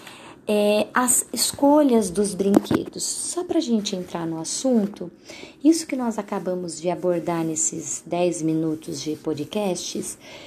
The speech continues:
eu tenho, é, a cópia deste capítulo, eu posso encaminhar pra vocês através da nossa plataforma.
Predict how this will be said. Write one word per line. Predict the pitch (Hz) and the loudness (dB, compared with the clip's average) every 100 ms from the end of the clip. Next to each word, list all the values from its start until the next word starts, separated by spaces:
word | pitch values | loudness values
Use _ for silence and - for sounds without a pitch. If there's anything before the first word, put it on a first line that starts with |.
| - - | -14 4
eu | 220 226 | 6 6
tenho, | - 214 214 226 220 214 - | 2 -2 2 4 4 2 -2
é, | 196 190 190 185 180 | -4 -2 -2 -2 -4
a | 185 | -8
cópia | 175 - 180 185 185 175 | -8 2 4 4 -2 -4
deste | 165 165 - | 0 -2 -2
capítulo, | - 160 165 180 196 190 | -8 -10 -4 -2 -2 -2
eu | 175 | -2
posso | - 170 - | -2 -4 -4
encaminhar | 165 165 160 160 156 156 | -6 -2 -2 0 0 -2
pra | 160 | -6
vocês | 147 143 - 165 170 | -6 -8 -2 -2 0
através | 165 160 151 156 | -4 -2 0 0
da | 151 | 0
nossa | 151 143 - | -4 -6 -10
plataforma. | - 147 143 - 156 151 160 185 202 | -10 -10 -12 -10 -4 0 2 2 0